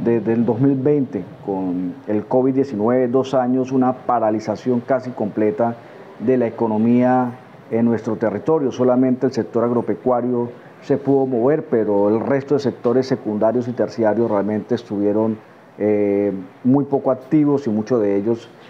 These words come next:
se quebraron. Desde luego todo esto genera también, eh, desplazamiento, eh, económico de las familias. Muchas familias deciden abandonar el territorio porque no encuentran oportunidades, eh, porque necesitan seguir respondiendo por sus hijos, darles de comer,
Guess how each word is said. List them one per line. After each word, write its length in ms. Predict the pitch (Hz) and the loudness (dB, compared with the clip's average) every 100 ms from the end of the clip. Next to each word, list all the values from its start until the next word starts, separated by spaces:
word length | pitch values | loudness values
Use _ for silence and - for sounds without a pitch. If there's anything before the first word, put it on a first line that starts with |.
| - | -6
se 160 | - 143 | -4 -2
quebraron. 480 | 117 120 139 113 107 | 0 2 0 0 -2
Desde 180 | 123 | 2
luego 320 | 147 180 196 196 | 2 2 2 0
todo 260 | 180 170 | 2 2
esto 400 | 165 175 175 170 | 2 0 2 0
genera 500 | 165 139 131 139 143 | 0 2 4 4 2
también, 800 | 143 117 113 127 135 139 135 - - - - | 0 0 2 4 4 2 0 -4 -16 -18 -2
eh, 180 | 123 120 | 0 0
desplazamiento, 1200 | 123 - 123 113 113 127 135 135 139 135 135 135 - 117 | -2 -2 -2 0 2 4 4 2 2 2 2 0 -6 -2
eh, 220 | 110 104 | 0 0
económico 680 | 101 113 117 156 160 - 123 | 0 0 2 2 0 -2 0
de 40 | 110 | 0
las 140 | 104 | 0
familias. 600 | 98 98 110 120 143 - | -2 -2 0 0 -2 -4
Muchas 240 | 110 117 | -8 -8
familias 540 | 117 101 101 107 117 113 | -6 -4 -2 0 0 0
deciden 480 | 110 - 143 151 131 | 0 0 2 2 2
abandonar 360 | 110 104 107 | 2 0 0
el 60 | 113 | 0
territorio 440 | 123 110 110 113 | -2 0 0 0
porque 340 | 113 107 - 107 | -2 -4 -4 -4
no 80 | |
encuentran 480 | 104 110 117 110 120 | -2 -2 -2 -2 -2
oportunidades, 1000 | 113 113 - 110 110 123 127 120 120 110 - - - - - | 0 -4 -4 -4 0 2 2 2 -2 -6 -16 -20 -20 -18 -2
eh, 280 | 113 117 117 117 | 2 4 2 0
porque 240 | 113 - | -2 0
necesitan 540 | 123 120 113 170 165 | 0 0 0 0 0
seguir 500 | 139 113 113 120 131 | -2 -4 0 2 2
respondiendo 720 | 123 131 - 110 104 120 120 | 2 -2 -2 -2 0 2 2
por 180 | 117 113 | 0 -4
sus 220 | - 113 | -4 -2
hijos, 260 | 165 139 127 | 0 2 2
darles 320 | 113 117 117 | 0 0 -2
de 80 | 107 | -2
comer, 480 | - 92 123 143 | -4 0 2 2